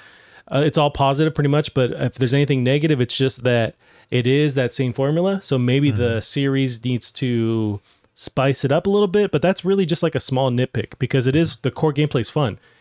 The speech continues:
Speaker 1: It's platforming, you're collecting stuff. It's the most beautiful game I've played for sure.
Speaker 2: That's lit-, what literally everyone says. This
Speaker 1: Yeah.
Speaker 2: is, this is the one.
Speaker 1: It's insane, uh, how good it looks, and the, you have the loading stuff going on with the,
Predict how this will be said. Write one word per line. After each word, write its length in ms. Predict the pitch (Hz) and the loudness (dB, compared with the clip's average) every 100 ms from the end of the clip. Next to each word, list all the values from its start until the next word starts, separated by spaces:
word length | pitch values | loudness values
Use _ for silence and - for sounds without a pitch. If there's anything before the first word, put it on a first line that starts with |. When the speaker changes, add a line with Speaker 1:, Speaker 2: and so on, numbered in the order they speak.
| _ | _
Speaker 1:
It's 120 | 110 | -12
platforming, 480 | - 151 131 135 120 | 0 0 0 -2 -2
you're 100 | 107 | -2
collecting 400 | 135 151 151 135 | 0 0 0 -2
stuff. 580 | - 127 110 104 - - - - - | 0 0 0 -4 -8 -20 -20 -20 -6
It's 360 | 117 110 - - | -4 -4 -8 -10
the 160 | 101 113 | -8 -2
most 260 | 127 147 | 0 0
beautiful 260 | 147 143 139 | 0 0 0
game 200 | 131 131 | 0 2
I've 160 | 120 - | 0 0
played 420 | 147 131 110 101 | 0 0 -2 -4
for 220 | - 113 | -6 -4
sure. 420 | - 139 107 110 - - | 0 0 0 -2 -8 -4
Speaker 2:
That's 240 | 151 143 | -4 2
lit-, 260 | 143 143 143 | 2 2 2
what 140 | 135 | 2
literally 400 | 131 131 127 123 | 2 2 4 2
everyone 260 | 120 117 107 | 2 0 0
says. 260 | 113 90 | 0 0
This 280 | - 117 - | 0 0 2
Speaker 1:
Yeah. 60 | 117 | 0
Speaker 2:
is, 120 | 98 | 0
this 220 | 113 117 | 0 0
is 140 | 123 113 | 0 0
the 100 | 110 | 0
one. 300 | 104 82 - _ _ - | 0 -4 -8 _ _ -2
Speaker 1:
It's 280 | 123 120 - | -2 -2 -2
insane, 460 | 120 139 120 98 101 | -2 0 0 -2 -4
uh, 160 | 113 101 | -2 0
how 220 | 117 107 | -2 -2
good 120 | 113 | -2
it 60 | 107 | -2
looks, 260 | 104 - | -2 -2
and 200 | 113 107 | -2 -2
the, 100 | 104 101 | -2 -4
you 140 | 117 | -2
have 100 | 117 | -2
the 80 | 110 | 0
loading 340 | 110 151 160 151 | 2 2 2 0
stuff 280 | - 147 - | 0 0 0
going 220 | 143 135 | 0 2
on 240 | 135 131 | 2 2
with 160 | 113 101 | -2 -2
the, 280 | 110 101 | 0 0